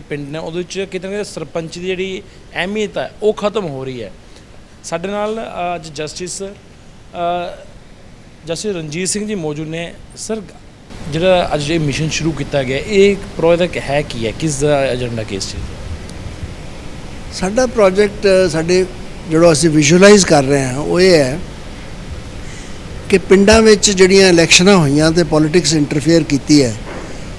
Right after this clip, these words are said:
Speaker 2: ਉਹਦੇ ਨਾਲ ਬਹੁਤ ਧੜੇਬਾਜ਼ੀ ਵਧੀ ਹੈ। ਉਹ ਧੜੇਬਾਜ਼ੀ ਦਾ ਅਸਰ ਜਿਹੜਾ ਹੈ ਨਾ, ਉਹ ਸਾਰੇ ਸੋਸ਼ਲ ਸਿਸਟਮ ਤੇ ਪਿਆ। ਉਹ ਇੱਕ ਪਿੰਡ ਦੀ ਜਿਹੜੀ ਹੋਂਦ ਤੇ ਪਿਆ।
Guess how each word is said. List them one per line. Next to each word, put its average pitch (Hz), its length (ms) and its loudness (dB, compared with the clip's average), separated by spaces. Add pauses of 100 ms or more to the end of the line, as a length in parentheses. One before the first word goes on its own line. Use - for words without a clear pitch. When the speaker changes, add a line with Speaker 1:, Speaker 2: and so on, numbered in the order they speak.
(100)
Speaker 2:
ਉਹਦੇ 226 160 6
ਨਾਲ 262 120 6
ਬਹੁਤ 233 280 6
ਧੜੇਬਾਜ਼ੀ 175 480 10
ਵਧੀ 156 320 6
ਹੈ। 143 80 -2 (1080)
ਉਹ 220 60 -4 (100)
ਧੜੇਬਾਜ਼ੀ 220 520 8
ਦਾ 240 220 8
ਅਸਰ 226 240 6
ਜਿਹੜਾ 202 320 8
ਹੈ 156 60 6
ਨਾ, 170 420 4
ਉਹ 202 340 8
ਸਾਰੇ 165 320 4
ਸੋਸ਼ਲ 160 380 4
ਸਿਸਟਮ 147 400 4
ਤੇ 165 100 2
ਪਿਆ। 160 280 4 (1160)
ਉਹ 247 380 8 (220)
ਇੱਕ 196 180 4
ਪਿੰਡ 196 280 8
ਦੀ 214 320 6
ਜਿਹੜੀ 202 460 8 (160)
ਹੋਂਦ 175 340 8
ਤੇ 196 100 10
ਪਿਆ। 170 360 6